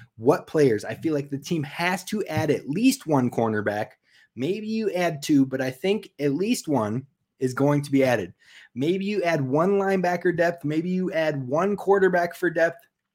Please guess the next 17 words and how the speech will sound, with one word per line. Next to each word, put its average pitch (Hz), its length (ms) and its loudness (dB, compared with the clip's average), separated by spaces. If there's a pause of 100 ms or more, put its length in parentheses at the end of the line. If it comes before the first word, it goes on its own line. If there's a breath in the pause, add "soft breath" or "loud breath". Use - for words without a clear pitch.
(220)
I - 340 -20
think 180 140 2
it's 185 140 0
up 185 120 2
in 180 60 2
the 180 140 4
air. 147 240 2 (220 loud breath)
I 127 60 -8
do 131 360 4
not 139 220 4
think 123 240 0
you're 123 120 0
gonna 131 160 4
see 139 520 2
a 113 60 -4
wide 143 280 2
receiver 135 680 -2